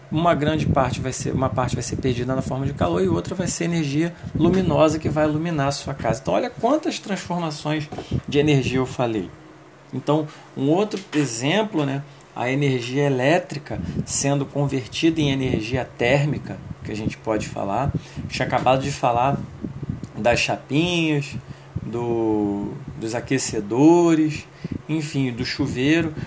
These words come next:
O chuveiro elétrico, ele tem um dispositivo dentro dele chamado resistor. A gente já vai falar já já sobre os circuitos elétricos na nossa revisão.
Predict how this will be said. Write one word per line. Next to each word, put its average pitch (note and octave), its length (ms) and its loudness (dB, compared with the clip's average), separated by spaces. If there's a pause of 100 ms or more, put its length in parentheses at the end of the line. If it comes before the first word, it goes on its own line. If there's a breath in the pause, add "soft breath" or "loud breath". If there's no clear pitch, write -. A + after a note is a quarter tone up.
(140 loud breath)
O C#3 100 -2
chuveiro F3+ 380 0
elétrico, F3+ 380 -2
ele E3 80 0
tem D#3+ 420 -6
um C#3+ 80 -2
dispositivo C#3+ 640 -2
dentro C3+ 220 -2
dele C#3+ 160 0
chamado C#3+ 380 2
resistor. D#3+ 880 2 (180)
A - 20 -14
gente G#2 140 -10
já A2+ 60 -8
vai A#2+ 120 -4
falar B2+ 280 0
já C3+ 140 -2
já A#2+ 140 -4
sobre A#2+ 220 -8
os A2+ 60 -8
circuitos - 460 -10
elétricos A#2 440 -6
na A2+ 100 -8
nossa G#2+ 220 -8
revisão. C#3 520 0